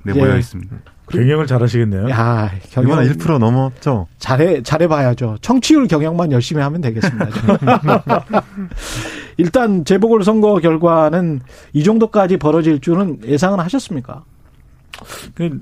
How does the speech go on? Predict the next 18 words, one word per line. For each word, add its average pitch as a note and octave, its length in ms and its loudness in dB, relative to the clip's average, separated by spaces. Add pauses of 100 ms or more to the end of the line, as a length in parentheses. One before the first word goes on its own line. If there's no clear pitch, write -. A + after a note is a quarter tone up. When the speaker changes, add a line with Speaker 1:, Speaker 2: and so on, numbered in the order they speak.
Speaker 3:
여론조사 E3+ 500 0
공표 E3+ 580 4
금지 A#2+ 340 0
기간 D#3+ 280 2
동안에도 B2 380 0
계속 A2 300 -4
조사가 B2 320 0
되고 D#3 220 -2
Speaker 2:
하시죠. B2+ 260 0
Speaker 3:
있거든요. F#2+ 240 -2
Speaker 2:
네. D3+ 140 2
Speaker 3:
되고 C3 140 2
있는데 G#2+ 520 -2 (720)
박영선 F3+ 500 2
후보는 E3 320 2
이제 C3 100 2
출구조사보다는 C3+ 1120 0
최종 B2+ 560 -2